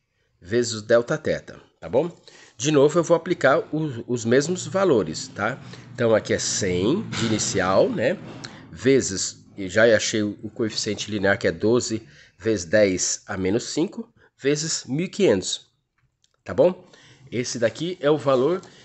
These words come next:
que eles me deram no problema, tá? Mil e quinhentos graus Celsius. Eles tão querendo saber a variação quando chegar a mil e quinhentos graus Celsius. Então, delta L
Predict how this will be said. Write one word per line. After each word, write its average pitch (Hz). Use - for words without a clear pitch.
que -
eles 151
me 147
deram 139
no 165
problema, 117
tá? 104
Mil 117
e -
quinhentos 170
graus 135
Celsius. 85
Eles 107
tão 143
querendo 151
saber 147
a 113
variação 127
quando 147
chegar 127
a 123
mil 165
e -
quinhentos 170
graus 147
Celsius. -
Então, 175
delta 98
L 139